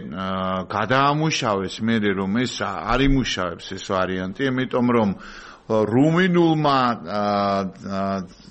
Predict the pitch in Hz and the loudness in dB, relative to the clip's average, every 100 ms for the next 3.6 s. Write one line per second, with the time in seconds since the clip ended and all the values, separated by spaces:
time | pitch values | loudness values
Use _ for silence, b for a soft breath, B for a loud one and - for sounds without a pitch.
0 | - - - - 123 110 104 - 127 135 | -20 -20 -20 -12 -4 -2 -2 -2 0 0
1 | 120 135 110 92 82 117 - 117 107 107 | 4 4 4 0 -4 -8 -4 -2 0 2
2 | 104 - 107 98 92 92 95 98 95 - | 0 0 0 0 -2 -6 -2 -2 -2 -2
3 | 113 110 104 113 113 139 | -2 -2 2 2 4 4